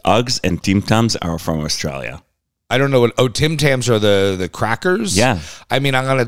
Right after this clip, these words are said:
Speaker 2: put them both at an equal level of appreciation for me, which is n-, not really
Speaker 1: Uggs
Speaker 2: very
Speaker 1: are
Speaker 2: high.
Speaker 1: cute.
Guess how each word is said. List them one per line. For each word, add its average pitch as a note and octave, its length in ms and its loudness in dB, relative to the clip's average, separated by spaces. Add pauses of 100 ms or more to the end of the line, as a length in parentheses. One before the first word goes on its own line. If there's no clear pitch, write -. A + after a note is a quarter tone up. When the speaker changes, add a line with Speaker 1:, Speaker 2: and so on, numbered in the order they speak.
(140)
Speaker 2:
put E3+ 180 0
them D3 160 0
both C3+ 320 2
at A#2+ 80 -2
an G2 160 -8
equal B2 420 -4
level G#2 300 2
of F#2 140 -4
appreciation F#2 840 -2
for D#2 160 -8
me, D2+ 200 -8
which D2 180 -6
is E2 260 -4 (380)
n-, F#2+ 180 -16 (380)
not F2+ 300 -8
really F#2+ 240 0
Speaker 1:
Uggs D4+ 240 4
Speaker 2:
very C#4+ 140 4
Speaker 1:
are - 40 4
Speaker 2:
high. F2 200 2
Speaker 1:
cute. E2+ 440 2